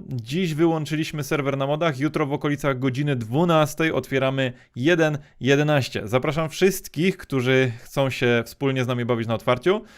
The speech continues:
Klimat tego serwera to będzie taka preria. A spawn będzie wyjątkowo prosty, e, taki, o jakim zawsze marzyłem. Dom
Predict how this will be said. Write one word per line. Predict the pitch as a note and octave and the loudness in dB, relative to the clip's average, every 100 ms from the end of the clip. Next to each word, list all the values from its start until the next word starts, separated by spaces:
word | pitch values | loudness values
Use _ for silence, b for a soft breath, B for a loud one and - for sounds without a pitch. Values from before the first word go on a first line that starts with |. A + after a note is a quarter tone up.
| B B | B B
Klimat | E3 E3+ E3 | -2 0 2
tego | F3 D3 | 0 -2
serwera | C#3+ C3+ C3+ F3 F#3+ G3 G3+ - _ - | -2 -2 2 4 4 2 -2 -20 _ -2
to | C3+ D3 | 0 2
będzie | C3+ C3+ C#3+ | 0 0 -2
taka | C3+ C#3+ C#3 | -2 -4 -6
preria. | B2 B2+ B2+ G#2+ E2 - - - _ _ _ _ - | -2 2 2 2 -2 -8 -20 -20 _ _ _ _ -10
A | A2 | -6
spawn | - D3 | 0 2
będzie | C3+ C3+ B2+ | 2 2 0
wyjątkowo | B2 C#3+ C3+ - C#3+ B2+ | 0 0 -2 -2 0 2
prosty, | B2 C#3 B2+ A2 - - F#2 - B B B B | 0 4 2 2 -4 -6 -8 -8 B B B B
e, | G#2 | -4
taki, | C3+ C3 | -2 0
o | D3 | 2
jakim | C3+ C3+ | 0 0
zawsze | A#2+ B2+ - | -2 -2 -2
marzyłem. | B2+ G#2+ G2 F2 D#2 b b b | 0 0 0 -2 -8 b b b
Dom | A#2+ B2+ E3+ F#3 F#3+ | -2 4 4 4 0